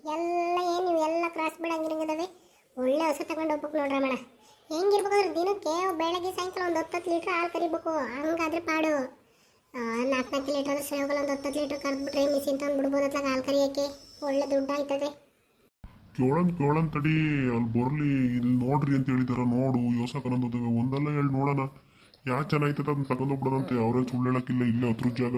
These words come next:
Speaker 2: ಬೇರೆ, ನಾ ಸುಳ್ಳು ಹೇಳಿ ವ್ಯವಹಾರ ಮಾಡಕ್ಕಿಲ್ಲ ಅವರು.
Speaker 1: ಹ್ಮ್, ತಡಿ ಹೊಸಿ ಮುಂದಕ್ಕೆ ಹಿಂದಕ್ಕೆ ಹೋಗಿ ಎಲ್ಲ ಹಸುಗಳ್ನು ಒಂದ್ಸರಿ ನೋಡ್ಕೊಂಡ್ ಬಂದ್ಬಿಡ್ತೀನಿ.
Speaker 2: ನೋಡ್, ನೋಡ್, ನೋಡು, ಇನ್ನು ಅವ್ರು ಬಂದು ಮಾತಾಡೋಕ್ಕೆ ಟೈಮ್ ಆಗ್ತದೆ. ಇನ್ನು ಹೊರಗೆ ಹೋದ್ರೆ ಬೇಕಾದ್ರೆ ಹೋಗಿ ನೋಡ್ಕೊಂಬರ್ತೀನಿ ನಾನು, ನೋಡ್ಕೊಂಬ.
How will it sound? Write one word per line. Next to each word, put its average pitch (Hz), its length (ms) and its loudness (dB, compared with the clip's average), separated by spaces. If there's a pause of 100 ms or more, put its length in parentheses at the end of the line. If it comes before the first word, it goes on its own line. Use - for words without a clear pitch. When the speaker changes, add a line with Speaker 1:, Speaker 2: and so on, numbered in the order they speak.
Speaker 2:
ಬೇರೆ, 117 140 0
ನಾ 117 220 0
ಸುಳ್ಳು 117 300 0
ಹೇಳಿ 120 140 0
ವ್ಯವಹಾರ 113 280 0
ಮಾಡಕ್ಕಿಲ್ಲ 113 440 0
ಅವರು. - 480 -6 (460)
Speaker 1:
ಹ್ಮ್, 294 580 0
ತಡಿ 285 180 0
ಹೊಸಿ 294 200 0
ಮುಂದಕ್ಕೆ 277 340 2
ಹಿಂದಕ್ಕೆ 294 260 0
ಹೋಗಿ 285 220 4
ಎಲ್ಲ 277 220 4
ಹಸುಗಳ್ನು 294 360 -2
ಒಂದ್ಸರಿ 277 280 0
ನೋಡ್ಕೊಂಡ್ 277 360 0
ಬಂದ್ಬಿಡ್ತೀನಿ. 269 400 0 (1900)
Speaker 2:
ನೋಡ್, 135 260 0
ನೋಡ್, 147 220 0
ನೋಡು, 143 280 2 (500)
ಇನ್ನು 123 160 0 (540)
ಅವ್ರು 113 120 2
ಬಂದು 127 380 2
ಮಾತಾಡೋಕ್ಕೆ 123 380 -2
ಟೈಮ್ 123 220 -2
ಆಗ್ತದೆ. 127 260 -4
ಇನ್ನು 131 160 2
ಹೊರಗೆ 127 240 2
ಹೋದ್ರೆ 131 420 0
ಬೇಕಾದ್ರೆ 143 280 -4
ಹೋಗಿ 139 200 0
ನೋಡ್ಕೊಂಬರ್ತೀನಿ 135 580 -4
ನಾನು, 135 160 -2
ನೋಡ್ಕೊಂಬ. 127 300 -2